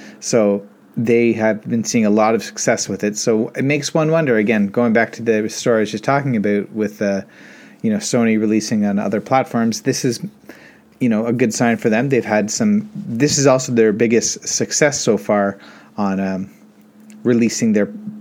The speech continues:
properties onto P C, right? I think God of War might have, uh,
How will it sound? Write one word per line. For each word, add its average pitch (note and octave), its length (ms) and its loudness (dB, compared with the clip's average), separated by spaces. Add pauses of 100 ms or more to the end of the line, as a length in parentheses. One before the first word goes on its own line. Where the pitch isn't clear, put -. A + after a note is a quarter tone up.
(180)
properties G#2 520 0
onto G2 280 -4
P G#2+ 160 -4
C, G#2 240 -2
right? A2+ 160 2
I A2 60 0
think A2+ 220 -2
God G#2+ 220 0
of G#2+ 100 -4
War B2+ 440 0
might B2 220 0
have, A#2 200 -2
uh, A2 380 -4